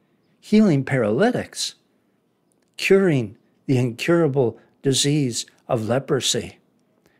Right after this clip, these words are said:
raising people from the dead, multiplying bread and fish to feed thousands from a little boy's lunch.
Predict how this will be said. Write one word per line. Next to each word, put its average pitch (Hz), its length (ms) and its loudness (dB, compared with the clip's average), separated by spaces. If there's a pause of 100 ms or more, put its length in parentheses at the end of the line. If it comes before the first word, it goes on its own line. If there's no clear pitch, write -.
(140)
raising 135 360 2
people 113 320 -4
from 113 280 -6
the 104 140 -2
dead, 123 500 -6 (1080)
multiplying 139 720 -2
bread 135 260 -2
and 120 140 -8
fish 185 320 -4
to - 80 -2
feed 135 400 -4
thousands 135 720 -4 (340)
from 131 200 0
a 123 60 -2
little 123 220 0
boy's 107 440 -4
lunch. 131 500 -8